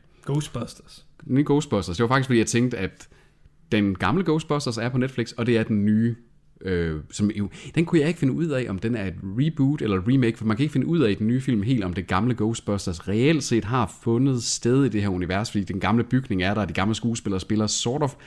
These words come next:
Speaker 2: men alligevel ikke helt nogen roller og så videre i den. Og jeg tænkte sådan, hvordan har I det egentlig med, når man tager noget, der er tried out, og så prøver sådan at sige, nu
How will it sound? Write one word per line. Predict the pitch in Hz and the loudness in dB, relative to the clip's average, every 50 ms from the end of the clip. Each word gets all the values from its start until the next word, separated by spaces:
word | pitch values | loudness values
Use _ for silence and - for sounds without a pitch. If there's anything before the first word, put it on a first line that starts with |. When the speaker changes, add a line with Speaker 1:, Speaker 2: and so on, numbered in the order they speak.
| - - - - | -20 -20 -12 -4
Speaker 2:
men | - 107 107 | 0 2 4
alligevel | 110 117 120 120 120 | 4 4 4 4 2
ikke | 123 123 | 2 2
helt | - 143 131 113 92 82 | 2 2 4 4 2 0
nogen | 92 92 101 101 | 0 -2 -2 0
roller | 87 90 95 104 113 117 | 0 0 2 2 2 0
og | 117 117 95 80 95 | 0 -2 -2 -4 -4
så | 85 90 | -4 -4
videre | 90 92 98 - | -2 -2 -2 -2
i | - 120 | -2 -4
den. | 120 110 - - - - - - - - - - - - - - - - - _ _ _ _ _ _ _ _ _ _ _ | -4 -6 -8 -10 -16 -20 -20 -20 -20 -20 -20 -20 -20 -20 -20 -20 -20 -20 -20 _ _ _ _ _ _ _ _ _ _ _
Og | 151 156 | 2 4
jeg | 190 202 196 | 4 4 2
tænkte | - 156 190 202 170 | 2 2 2 2 2
sådan, | 180 170 | 2 2
hvordan | 143 147 180 202 | 2 2 2 0
har | 170 - - 226 156 | 0 -2 -4 -4 -2
I | - 113 117 | 0 0 0
det | 127 - | 0 0
egentlig | 139 156 151 107 98 | 0 2 2 2 2
med, | 98 107 127 | 2 0 2
når | 135 131 | 2 2
man | 113 107 101 | 2 2 2
tager | - - 104 98 | 2 2 2 4
noget, | 98 101 104 117 131 151 165 156 | 4 4 6 6 4 4 4 2
der | - 107 95 - - | 0 -4 -6 -6 -6
er | - 120 135 151 160 156 - - - - - - - | -2 0 0 0 0 -4 -8 -16 -20 -20 -20 -20 -14
tried | - - 123 107 113 123 135 139 131 131 - - - - - - _ _ _ _ _ - _ _ | -6 -2 0 0 2 2 0 -2 -2 -6 -10 -16 -20 -20 -20 -20 _ _ _ _ _ -20 _ _
out, | 107 113 131 135 - - - - _ - | -2 0 0 -2 -4 -8 -16 -20 _ -8
og | - 110 | -6 -4
så | 113 110 | -4 -2
prøver | - - 113 120 120 | 0 2 4 4 4
sådan | 110 - | 2 0
at | 107 | 0
sige, | 110 107 | 0 0
nu | 113 131 135 | 0 0 -2